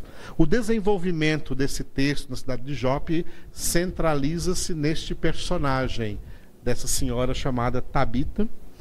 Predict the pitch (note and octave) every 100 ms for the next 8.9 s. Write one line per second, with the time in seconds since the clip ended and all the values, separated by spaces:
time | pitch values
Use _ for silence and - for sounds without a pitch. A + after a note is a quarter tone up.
0 | - - - A3 A#3+ D#4 G#3 F3 E3+ D#3
1 | C#3+ - - D3 C#3+ C#3+ C3 C#3+ F3+ F3
2 | D3 E3+ F#3+ F#3 F3+ - E3 - F#3 E3+
3 | - E3+ C#3+ C#3+ B2 A#2+ B2+ D#3 G3+ -
4 | - - C#3 C#3+ - C#3+ D3 D#3+ - F3
5 | - D#3 C#3+ C3+ - D3 D3+ G#3 - -
6 | - F3+ C3+ C3+ C3+ C3 - C3+ B2+ C#3+
7 | E3 - C3+ C#3+ - B2+ B2+ A#2+ - C3
8 | A#2 A#2 A2+ C#3+ A2+ A#2+ B2+ - C#3